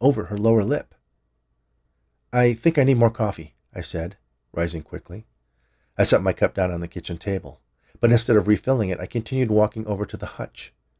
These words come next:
The case wasn't locked, but I had to open the latch to gain access to the gun inside. It was loaded, and a round was chambered. I swung around,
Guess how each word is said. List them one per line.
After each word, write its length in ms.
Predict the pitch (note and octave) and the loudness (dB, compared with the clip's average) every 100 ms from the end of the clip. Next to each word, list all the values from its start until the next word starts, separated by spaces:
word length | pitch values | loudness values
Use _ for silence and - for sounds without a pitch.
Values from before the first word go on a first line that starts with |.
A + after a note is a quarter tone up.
| _ _ _ _ | _ _ _ _
The 80 | - | -6
case 260 | - D#3 - | 2 2 4
wasn't 240 | G2+ F#2 | 0 0
locked, 400 | G#2+ F#2 F2+ G2 | 0 0 -2 -4
but 120 | G#2 | -2
I 40 | A2 | -2
had 160 | B2+ A#2 | -2 -4
to 60 | |
open 260 | B2+ B2+ A#2+ | -6 -4 -2
the 60 | |
latch 340 | G#2 G#2+ F2+ - | 0 -2 -4 -10
to 80 | F#2+ | -8
gain 260 | G2 G2 - | -6 -6 -6
access 380 | G#2+ - D#2+ - | -6 -6 -14 -12
to 100 | F2 | -12
the 80 | |
gun 200 | F#2 G2 | -6 -6
inside. 520 | F2 E2+ G#2 G2 C2 - _ _ _ _ _ - | -6 -6 -8 -8 -12 -18 _ _ _ _ _ 0
It 40 | |
was 140 | G#2+ F#2 | 2 4
loaded, 400 | F2 E2+ A#2+ - _ _ - | 2 2 0 -2 _ _ 0
and 180 | A2 | 4
a 40 | A2+ | 4
round 280 | G2+ F2+ F2+ | 2 -2 -6
was 140 | F2 | -12
chambered. 480 | - A#2+ G2+ C2+ - _ _ _ _ _ _ _ - | -10 -10 -8 -10 -14 _ _ _ _ _ _ _ -2
I 40 | |
swung 280 | A2 - C3 | -2 2 4
around, 460 | B2+ A2 G2 G#2 | 6 6 4 0